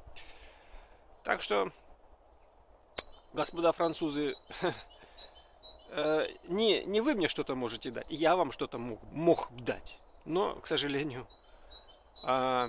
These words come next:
к сожалению, те негодяи, которые занимаются беженцами, против которых я подал голос, и не только они.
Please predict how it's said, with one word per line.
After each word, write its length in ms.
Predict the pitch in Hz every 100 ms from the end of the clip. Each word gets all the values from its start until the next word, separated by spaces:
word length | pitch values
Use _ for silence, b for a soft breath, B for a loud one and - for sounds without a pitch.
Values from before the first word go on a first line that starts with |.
| -
к 60 | -
сожалению, 640 | 131 147 135 127 123 113
те 160 | - 147
негодяи, 340 | 139 139 135
которые 300 | 127 139 127
занимаются 480 | 139 139 131 - 151
беженцами, 460 | 185 156 120 123
против 280 | 113 131 131
которых 400 | - 120 120 113
я 80 | 120
подал 380 | - 127 123 117
голос, 500 | 127 117 - - -
и 80 | 147
не 100 | 139
только 320 | 135 127 127
они. 220 | 123 117